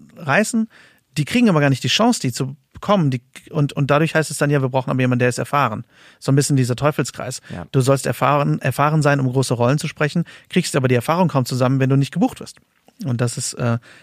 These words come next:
Speaker 1: etwas, was ich ein bisschen schade finde, jetzt generell einfach für die ganze Landschaft, nicht jetzt für mich
Speaker 2: Generell,
Speaker 1: persönlich.
Speaker 2: ja, aber du kannst auch sagen, oder ich, ich gebe da auch zu, das ist natürlich auch ein bisschen Neid, äh, der, den ich da, den ich da verspüre, dass ich denke, ich möchte auch ein Stück vom Kuchen haben. Aber trotzdem eben nicht diese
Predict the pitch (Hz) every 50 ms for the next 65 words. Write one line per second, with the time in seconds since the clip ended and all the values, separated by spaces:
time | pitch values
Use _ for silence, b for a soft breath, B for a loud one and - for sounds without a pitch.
0 | B B - 147 117 - 117 110 - 117 110 117 110 120 117 - - 120 - 127
1 | 117 117 117 - 123 117 117 113 110 - - _ _ _ - - 123 123 123 117
2 | 127 131 - 127 120 - 117 - - - 131 123 117 131 - - - 143 117 -
3 | 127 117 110 113 131 - - - - - 131 127 - - - - - - 139 131
4 | 131 117 143 143 151 156 160 131 135 165 175 196 214 214 190 185 165 160 - 175
5 | 175 170 190 160 - 147 135 165 175 165 156 147 143 135 - - - - 170 170
6 | - - 185 - - 147 139 147 139 - - 175 180 185 175 - 151 - 165 139
7 | 156 151 147 151 123 139 135 143 131 139 - 143 127 120 113 123 147 185 180 -
8 | - - 156 151 - 165 165 160 160 - - 165 160 165 - - 160 160 165 160
9 | 147 131 - - - - 170 - 160 151 147 - 160 - 165 151 - - 165 160
10 | 170 170 180 165 170 160 156 - 165 170 156 - 165 156 147 165 160 143 135 160
11 | 170 156 - - 135 - 135 117 - - 120 104 110 104 101 98 101 98 B B
12 | B B B 131 147 160 156 196 202 196 196 - - 156 151 - - - 165 139
13 | 139 147 139 139 143 143 - - 135 123 127 120 113 110